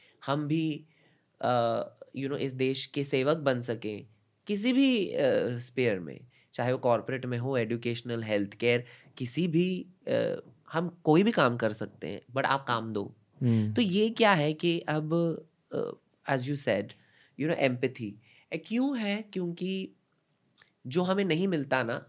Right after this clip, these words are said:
Speaker 1: हम दस गुना देते हैं। तो जो प्यार हमें नहीं मिला ना, हम आपको दस गुना ज़्यादा देंगे। और हम आपसे कुछ expect नहीं करेंगे,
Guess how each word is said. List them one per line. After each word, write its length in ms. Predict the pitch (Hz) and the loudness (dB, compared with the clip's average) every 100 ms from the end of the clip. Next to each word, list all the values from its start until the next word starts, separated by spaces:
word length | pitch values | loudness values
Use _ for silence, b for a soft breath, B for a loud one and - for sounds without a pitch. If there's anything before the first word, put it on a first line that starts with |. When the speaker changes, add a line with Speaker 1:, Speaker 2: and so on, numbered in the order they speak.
| - | -4
Speaker 1:
हम 320 | 156 196 254 | -4 -4 -8
दस 220 | 135 151 151 | 0 2 2
गुना 220 | 156 151 | -2 0
देते 300 | 120 101 110 | 0 -2 -6
हैं। 180 | 101 - _ _ _ _ _ _ _ _ _ _ _ | -10 -18 _ _ _ _ _ _ _ _ _ _ _
तो 80 | 147 | -6
जो 160 | 139 175 | -2 0
प्यार 300 | 170 165 175 | 4 6 6
हमें 220 | 165 175 | 2 0
नहीं 240 | 151 151 | -2 -2
मिला 240 | 180 143 139 | 0 2 2
ना, 120 | 170 | 0
हम 220 | 170 156 | -2 0
आपको 240 | 143 143 147 | -2 0 0
दस 220 | 139 135 | 0 0
गुना 220 | 139 135 | -4 -2
ज़्यादा 260 | 117 101 101 | -2 -2 -6
देंगे। 520 | 90 87 87 62 - _ _ _ _ _ _ _ _ _ _ _ _ _ _ - | -8 -10 -14 -20 -20 _ _ _ _ _ _ _ _ _ _ _ _ _ _ 0
और 140 | 147 | 0
हम 240 | 156 170 - | 0 -4 2
आपसे 260 | 143 - 156 | 2 2 -4
कुछ 180 | 156 | 0
expect 400 | 147 - - 139 | -2 -2 -6 -6
नहीं 260 | 135 135 120 | -6 -6 -6
करेंगे, 500 | 110 98 95 95 | -6 -6 -8 -14